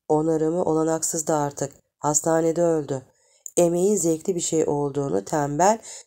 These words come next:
çalışmayı sevmeyen ama doğuştan erdemli insanların uydurduklarına inanasım geliyor bazen.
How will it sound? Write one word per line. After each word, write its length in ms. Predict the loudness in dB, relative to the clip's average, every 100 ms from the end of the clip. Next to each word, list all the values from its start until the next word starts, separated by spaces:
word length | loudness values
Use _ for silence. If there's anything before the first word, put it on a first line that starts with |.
| -4
çalışmayı 540 | -2 0 -2 -2 0
sevmeyen 680 | 0 0 0 0 0 0 -2 -10 -20 -4
ama 380 | -2 0 0 -2 0
doğuştan 640 | 0 0 -2 0 2 0 -6 -10 0
erdemli 520 | 2 4 2 2 2
insanların 640 | 0 0 0 0 0 0
uydurduklarına 880 | 0 0 0 -2 -2 -2 0 0 -2 -8 -20 _
inanasım 600 | -2 0 0 0 -2 -2
geliyor 380 | -2 -4 -2 -4
bazen. 480 | -4 -4 -4 -6